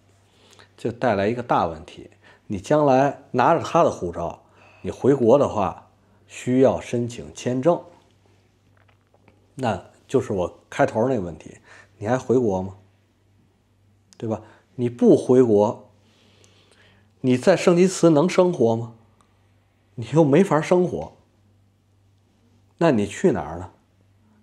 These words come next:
你就永远活在旅途当中了吗？对吧？再下来，你看，既然你回不了国了，那就看看尝试在那儿生活。咱说工作权的问题，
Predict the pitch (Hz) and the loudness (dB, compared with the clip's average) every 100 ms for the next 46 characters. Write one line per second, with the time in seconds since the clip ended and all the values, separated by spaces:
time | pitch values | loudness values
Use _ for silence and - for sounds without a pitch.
0 | - 117 117 156 127 143 202 107 95 120 | -6 -4 2 4 4 6 4 4 0 2
1 | 131 127 92 90 127 139 120 113 113 104 | 4 2 0 -4 0 2 2 -4 -6 -8
2 | 101 - _ _ _ _ _ - 147 143 | -12 -16 _ _ _ _ _ 0 2 2
3 | - - _ _ _ _ _ - 185 - | -2 -18 _ _ _ _ _ 0 2 4
4 | 143 123 107 117 113 - - _ _ _ | 2 2 0 -4 -4 -6 -16 _ _ _
5 | 185 196 147 95 - 151 170 101 90 101 | 2 2 2 -2 2 4 4 2 2 0
6 | 135 143 - - 160 139 139 - 147 110 | 2 0 -6 -6 -4 -2 -6 -4 -4 -4
7 | 98 - 151 180 139 107 117 117 147 123 | -6 -2 0 2 2 4 0 0 -4 -2
8 | 95 95 - _ - 131 127 139 165 160 | -4 -4 -12 _ -6 -4 -4 -4 0 2
9 | 117 101 104 139 92 80 | 2 0 -2 -2 -4 -8